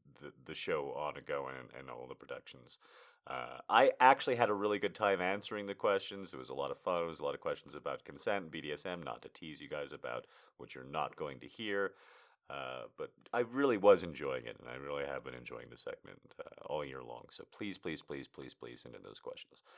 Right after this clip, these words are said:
Uh, the reason why I'm here, in addition to, to telling you why there's not a, uh,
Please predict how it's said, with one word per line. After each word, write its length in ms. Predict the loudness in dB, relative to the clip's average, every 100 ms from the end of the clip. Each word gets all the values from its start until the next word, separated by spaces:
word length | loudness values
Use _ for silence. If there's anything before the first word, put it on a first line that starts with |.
| -20 -20 _ _ -8
Uh, 140 | -8 -4
the 80 | -2
reason 280 | -2 2
why 180 | 4 6
I'm 140 | 4 0
here, 440 | 0 4 4 2 -4 -20 _
in 140 | -10
addition 320 | -6 -6 -6 -4
to, 200 | -4 -4 -8
to 100 | -14
telling 360 | 2 4 4 0
you 120 | -6
why 220 | -6 -8
there's 240 | -10 -12 -8
not 300 | -6 -6 -12 -16
a, 280 | -14 -14 -18
uh, 60 | -16